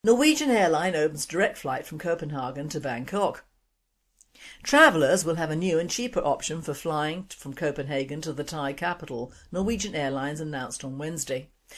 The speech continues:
Beginning in October, it will be possible to fly directly from Copenhagen to Bangkok on low-cost airline Norwegian, the company announced. "I'm very pleased that we can offer Danes a direct flight with us between Copenhagen and Bangkok,"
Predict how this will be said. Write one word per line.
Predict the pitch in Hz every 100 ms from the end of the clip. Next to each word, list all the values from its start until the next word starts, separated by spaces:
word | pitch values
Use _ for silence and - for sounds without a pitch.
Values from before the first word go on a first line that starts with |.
| - -
Beginning | 185 277 311
in | 254
October, | 208 - 233 160 151
it | 165
will |
be | 151
possible | 156 185 165 139 156
to | 165
fly | 196 175
directly | 170 185 285 - 151
from | - 117
Copenhagen | 135 127 135 147 143 147 151
to | 147
Bangkok | 151 147 143 160 160 - - -
on | 185
low-cost | 190 220 220 156 151 151
airline | 143 139 143 151
Norwegian, | 151 147 139 123 117 123 - - -
the | -
company | 240 208 196 175
announced. | 156 147 131 - - - - - -
"I'm | 233
very | 226 277 311
pleased | - 185 143 156
that | -
we | 156
can | 165
offer | 170 202
Danes | 170 151 151 156
a |
direct | 156 156 262 -
flight | - 139 135 -
with | 151
us | 147 151
between | - - 160 147
Copenhagen | - 220 190 147 131 127 131
and | 123
Bangkok," | 123 123 120 214 208